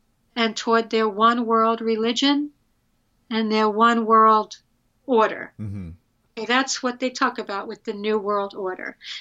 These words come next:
Speaker 1: It is a Luciferian order. All right, so it was very important for them to get us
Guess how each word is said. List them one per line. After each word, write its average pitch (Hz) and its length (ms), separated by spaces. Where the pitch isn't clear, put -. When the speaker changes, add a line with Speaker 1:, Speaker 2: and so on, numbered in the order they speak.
Speaker 1:
It 226 120
is 247 140
a 277 60
Luciferian 247 920
order. 226 640
All 226 80
right, 226 160
so 240 200
it 233 40
was 220 140
very 269 320
important 233 640
for 233 220
them 220 560
to 254 160
get 247 440
us 226 680